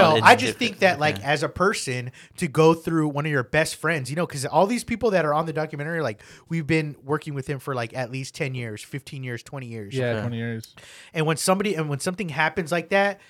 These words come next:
Speaker 1: you're never gonna get closure because you're never gonna know what's going on through somebody's mind until the, when they kill themselves. You know what I mean?
Speaker 2: Uh.
Speaker 1: So I feel like it's a lot of, like, him trying to get closure and him trying to figure out, give himself, like, uh,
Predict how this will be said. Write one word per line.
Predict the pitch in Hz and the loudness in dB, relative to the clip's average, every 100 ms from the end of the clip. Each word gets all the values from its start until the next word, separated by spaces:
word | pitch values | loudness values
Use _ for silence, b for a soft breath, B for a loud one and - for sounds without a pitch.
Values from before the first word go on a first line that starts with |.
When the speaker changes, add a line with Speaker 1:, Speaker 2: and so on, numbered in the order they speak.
| b b _ _ | b b _ _
Speaker 1:
you're | 165 | 0
never | 226 160 175 196 208 | 2 4 6 6 4
gonna | 190 | 0
get | 180 151 | -2 -2
closure | 165 160 180 | -2 -2 -2
because | 175 151 151 | -6 -6 -6
you're | 147 | -8
never | 135 139 143 147 | -4 -4 -2 -4
gonna | 135 | -4
know | 123 120 | -4 -4
what's | 123 - | -6 -6
going | 127 120 | -6 -4
on | 117 | -8
through | - 120 | -10 -12
somebody's | 127 120 101 | -10 -10 -8
mind | 117 113 110 b b b b | -6 -6 -8 b b b b
until | 131 127 156 131 | -10 -2 -2 -2
the, | 123 | -6
when | 123 127 | -8 -6
they | 123 | -6
kill | - 135 | -6 -8
themselves. | 117 107 113 101 | -8 -10 -12 -12
You | 117 | -12
know | 110 | -10
what | 110 | -8
I | |
mean? | 110 | -6
Speaker 2:
Uh. | 107 98 b | -6 -6 b
Speaker 1:
So | - 170 | -4 0
I | 147 180 | 4 4
feel | 175 170 151 | 4 0 -2
like | 139 | -2
it's | 139 | -6
a | 139 | -4
lot | 131 131 | -2 0
of, | 131 | 0
like, | 120 117 - _ | -4 -6 -14 _
him | - 180 165 | -6 -2 -2
trying | 151 156 139 135 | -2 -2 -2 -4
to | 143 | -8
get | 123 131 - | -6 -6 -6
closure | 139 131 120 127 | -4 -2 -2 -4
and | 117 | -4
him | 117 131 | -6 -6
trying | - 127 | -4 -4
to | |
figure | 110 - 139 131 | -6 -8 -6 -4
out, | - 127 117 | 0 0 0
give | 123 131 | -6 -8
himself, | 127 117 127 113 123 | -8 -10 -8 -10 -10
like, | 110 - | -14 -14
uh, | - 117 101 | -14 -12 -12